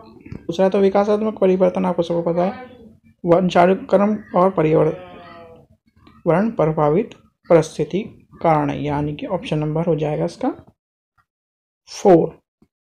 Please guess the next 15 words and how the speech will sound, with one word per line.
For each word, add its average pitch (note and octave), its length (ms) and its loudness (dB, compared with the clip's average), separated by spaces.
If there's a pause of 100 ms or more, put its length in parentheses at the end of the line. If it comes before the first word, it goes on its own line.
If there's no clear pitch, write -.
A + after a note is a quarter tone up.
(2250)
क्वेश्चन A3+ 260 6
नंबर A#3+ 200 6
टू G#3 140 8
देखते F3+ 240 4
हैं। G3 60 2
क्वेश्चन F#3+ 220 0
नंबर F#3 160 4
टू F3+ 140 2
क्या F3 100 4
कह D#3+ 160 4
रहा E3+ 120 4
है? - 120 -6 (920)
डैश G#3 580 6
स्थूल F3 500 0 (960)
गत्यात्मक G#3+ 720 2